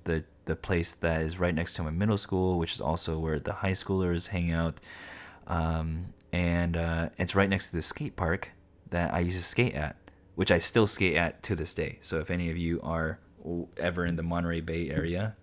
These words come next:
feel free to stop by the Marina Skate Park. And then, um, yeah, uh,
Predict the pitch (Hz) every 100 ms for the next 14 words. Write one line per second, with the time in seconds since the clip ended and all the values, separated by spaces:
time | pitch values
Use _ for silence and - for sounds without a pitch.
0 | - - - 85 - 87 80 - 85 87
1 | 87 82 82 82 - 87 - 87 110 -
2 | - 85 82 78 78 - - - 85 80
3 | 73 71 - 98 92 - - - - -
4 | 78